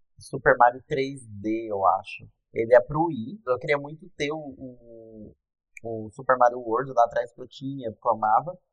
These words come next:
mas eu não tinha quando eu fui comprar, e eu queria comprar um jogo do Mario, eu comprei esse.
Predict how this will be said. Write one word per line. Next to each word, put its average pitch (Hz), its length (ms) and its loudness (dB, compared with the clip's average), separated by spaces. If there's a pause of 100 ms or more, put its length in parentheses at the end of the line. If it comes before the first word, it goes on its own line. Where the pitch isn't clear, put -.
(360)
mas 127 440 6
eu 139 120 -10
não 143 240 2
tinha 139 300 -10
quando 131 140 -2
eu 127 80 -4
fui 139 100 -16
comprar, 135 420 8
e 151 40 -8
eu 156 100 -6
queria 160 180 -6
comprar 151 240 -2
um 143 60 -8
jogo 139 160 -12
do 135 80 -12
Mario, 131 260 6
eu - 40 -8
comprei 147 420 -8
esse. - 160 -14